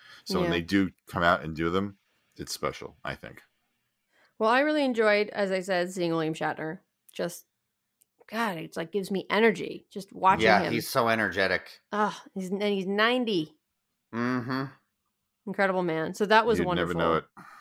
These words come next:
Speaker 3: And, and he doesn't stop moving the whole t-, or talking the whole time he's up there.
Speaker 2: Nope.
Speaker 1: Nope.
Speaker 2: Or moving.
Speaker 3: And
Speaker 2: Either one.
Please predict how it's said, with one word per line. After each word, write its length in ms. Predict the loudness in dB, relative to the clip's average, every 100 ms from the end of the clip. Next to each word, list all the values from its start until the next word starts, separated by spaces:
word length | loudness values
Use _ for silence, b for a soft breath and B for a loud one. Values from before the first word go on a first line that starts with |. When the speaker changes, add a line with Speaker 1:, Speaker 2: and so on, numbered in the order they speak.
| -6
Speaker 3:
And, 140 | -6
and 120 | -4
he 120 | -6 0
doesn't 400 | 2 2 -2 -8
stop 400 | 0 2 2 0
moving 380 | -2 -2 -4 -6
the 80 |
whole 220 | -6 -6 -8
t-, 100 | -8
or 160 | -8 -8 _
talking 480 | -8 -6 -6 -10 -10
the 80 | -12
whole 200 | -10 -10
time 220 | -8 -12
he's 200 | -12 -8
up 220 | -6 -6
there. 280 | -6 -8 -8 _ -4
Speaker 2:
Nope. 100 | -2
Speaker 1:
Nope. 120 | 0
Speaker 2:
Or 160 | 2 4
moving. 200 | 4 2
Speaker 3:
And 240 | -2 -2
Speaker 2:
Either 160 | 0 2
one. 260 | 2 0